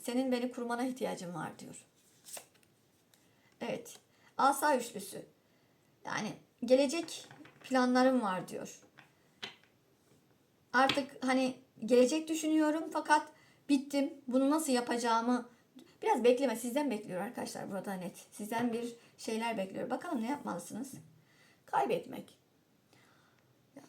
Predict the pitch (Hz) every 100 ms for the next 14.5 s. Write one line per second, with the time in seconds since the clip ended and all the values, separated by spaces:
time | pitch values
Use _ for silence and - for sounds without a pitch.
0 | _ - 247 - - - 208 - 196 190
1 | 190 190 208 233 208 208 214 202 - 196
2 | - 202 208 208 - _ _ _ _ _
3 | _ _ _ _ _ - 277 - 349 285
4 | 262 233 247 - 254 294 285 277 - -
5 | _ _ _ _ _ _ _ _ 226 -
6 | - 262 330 - 277 247 - 220 233 -
7 | 220 247 226 220 220 220 220 214 247 294
8 | 302 269 - 285 311 302 277 254 226 254
9 | 262 262 302 302 269 240 240 240 311 392
10 | 233 202 202 220 208 208 208 208 202 220
11 | 214 - 220 - - - _ _ _ -
12 | - - _ 285 311 320 220 311 285 285
13 | 285 294 277 277 277 285 294 285 262 262
14 | - 214 220 - -